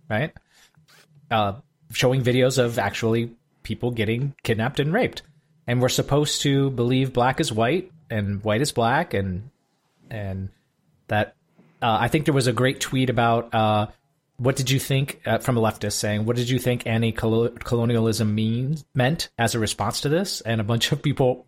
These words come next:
going back and saying, "This is what we thought you meant." <laughs> And, uh, yeah, what more is there to say? I don't think there's a lot to say here. I think it's, uh, pretty clear.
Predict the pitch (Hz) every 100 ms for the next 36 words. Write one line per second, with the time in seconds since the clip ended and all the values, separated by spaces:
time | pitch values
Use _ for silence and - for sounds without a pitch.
0 | - 120 113 110 117 123 123 - 131 117
1 | - - - - - - 127 127 135 120
2 | 127 123 127 131 147 165 220 - - 240
3 | 247 240 240 254 254 - _ _ _ _
4 | - - - - 156 156 170 160 160 156
5 | 156 - 160 233 - 123 170 185 185 185
6 | 175 - 175 98 170 180 202 208 170 143
7 | 156 170 139 - 170 123 110 131 131 -
8 | - 120 117 113 - _ - 143 - 156
9 | 160 117